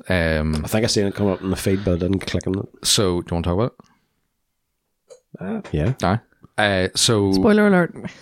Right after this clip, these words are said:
Speaker 1: Yeah, spoiler alert if you haven't seen it. Um, he had said that he, these wheels were getting made custom.
Speaker 2: H R E or
Speaker 1: Uh, well, he got the rotiforms done for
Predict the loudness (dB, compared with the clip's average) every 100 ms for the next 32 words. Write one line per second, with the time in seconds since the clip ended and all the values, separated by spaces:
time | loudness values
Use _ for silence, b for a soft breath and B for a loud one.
0 | -2 0 0 -2 0 2 2 2 0 2
1 | 2 0 0 2 0 -2 B B B B
2 | 0 2 4 2 0 -2 -8 _ _ _
3 | _ -20 -20 _ _ _ -2 2 2 2
4 | 2 2 2 0 -2 -6 -4 -2 0 0
5 | 0 0 0 0 -2 -8 -20 _ _ _
6 | -4 -2 0 -2 -2 -2 0 0 0 0
7 | 2 0 -2 -6 -4 -2 -2 -2 -4 -4
8 | -8 _ _ -10 -6 -2 0 0 2 0
9 | -2 -6 -10 -4 0 2 0 -4 B B
10 | B B B B B _ -2 2 2 2
11 | 0 2 2 2 0 -2 -2 -2 -2 -4
12 | -2 0 2 2 0